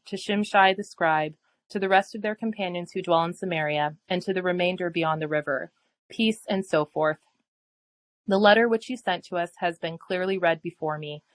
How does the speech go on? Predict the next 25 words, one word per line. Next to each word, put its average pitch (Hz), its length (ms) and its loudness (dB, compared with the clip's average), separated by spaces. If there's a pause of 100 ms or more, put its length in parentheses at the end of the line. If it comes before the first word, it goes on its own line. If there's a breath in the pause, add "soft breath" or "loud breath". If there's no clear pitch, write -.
(320)
and 190 160 4
I 196 220 8
gave 196 400 -8
the 185 100 -6
command, 165 580 -6
and 180 100 -6
a 170 60 -8
search 175 300 -4
has 190 100 -6
been 190 200 -2
made, 151 380 -4
and 170 140 -2
it 165 100 -2
was 190 200 -4
found 175 320 4
that 147 100 -2
this 165 180 0
city 180 300 -4
in 156 120 -6
former 170 360 -2
times 160 460 -4
has 180 240 4
revolted 165 400 -2
against 151 340 -6
kings, 151 460 -8